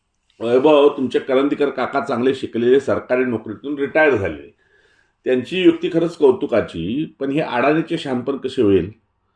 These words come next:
हो, हे मात्र खरे. जरी खरे असले तरी आमच्या अडाणी गंपो मामाची आठवण करून दिलीस. करंदीकर काका व आमच्या गंपो मामाची युक्ती एकच, फक्त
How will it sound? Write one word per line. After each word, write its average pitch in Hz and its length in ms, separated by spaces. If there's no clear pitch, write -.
हो, 87 240
हे 98 160
मात्र 101 400
खरे. 101 140
जरी 151 260
खरे 135 200
असले 95 500
तरी 135 140
आमच्या 123 360
अडाणी 139 380
गंपो 147 340
मामाची 139 420
आठवण 123 380
करून 113 280
दिलीस. 82 280
करंदीकर 131 460
काका 110 680
व 110 40
आमच्या 117 340
गंपो 120 300
मामाची 120 420
युक्ती 117 340
एकच, 101 280
फक्त - 220